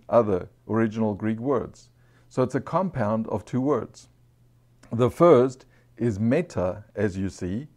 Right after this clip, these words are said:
And meta means change after being with. And noeo is the other word that it comes from, which means think. So then it says properly, in other words,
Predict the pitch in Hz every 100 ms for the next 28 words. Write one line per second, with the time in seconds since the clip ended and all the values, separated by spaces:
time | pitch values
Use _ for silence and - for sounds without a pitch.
0 | _ _ _ _ _ - 123 127 160 160
1 | - 104 104 113 123 131 - - _ _
2 | _ - - 151 165 175 170 - _ _
3 | _ - 135 135 123 98 107 135 139 139
4 | 123 _ - 101 135 117 - - - _
5 | _ _ _ _ _ _ _ _ _ _
6 | - 165 135 123 160 - - _ _ _
7 | _ _ - 110 120 139 196 120 92 113
8 | 151 _ - 120 101 110 117 117 110 104
9 | 101 92 104 98 113 139 113 104 110 107
10 | 107 - _ _ _ _ - 95 104 190
11 | - - _ _ _ _ _ _ - 123
12 | 170 190 - 113 98 - - - 214 -
13 | 107 113 123 131 131 123 -